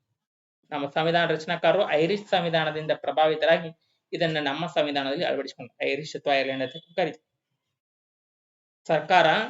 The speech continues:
ಪ್ರಜೆಗಳಿಗೆ ಆರ್ಥಿಕ, ಸಾಮಾಜಿಕ, ರಾಜಕೀಯ ನ್ಯಾಯ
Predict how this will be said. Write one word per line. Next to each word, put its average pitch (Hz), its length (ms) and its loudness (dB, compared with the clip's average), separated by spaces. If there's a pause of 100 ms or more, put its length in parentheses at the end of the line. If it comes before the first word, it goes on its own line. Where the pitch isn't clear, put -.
(420)
ಪ್ರಜೆಗಳಿಗೆ 170 600 2 (880)
ಆರ್ಥಿಕ, 175 460 -2 (520)
ಸಾಮಾಜಿಕ, 160 560 -4 (560)
ರಾಜಕೀಯ 151 560 -2
ನ್ಯಾಯ 156 280 0